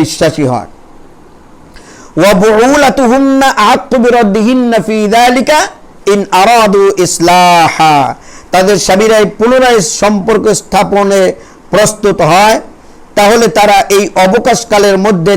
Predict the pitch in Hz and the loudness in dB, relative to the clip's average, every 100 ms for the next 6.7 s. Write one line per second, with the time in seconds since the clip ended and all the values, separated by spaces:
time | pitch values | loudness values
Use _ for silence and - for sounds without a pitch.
0 | - 185 196 190 202 190 170 - - - | 0 0 0 -2 0 0 -2 -6 -20 -12
1 | - 156 190 202 190 175 - 185 208 214 | -4 0 2 2 0 -2 -4 -4 0 0
2 | 208 180 165 165 208 196 180 - - - | 0 0 -2 0 0 2 0 -2 -10 -20
3 | - - 190 202 196 196 185 185 180 175 | -12 -4 0 0 0 0 0 0 2 2
4 | 165 - 175 175 170 175 196 220 349 - | 0 -2 -2 0 0 0 0 0 -2 -6
5 | - - - - - 151 147 131 101 - | -18 -20 -20 -20 -6 -2 0 -2 -6 -16
6 | - - - - - - - | -20 -20 -20 -20 -20 -8 0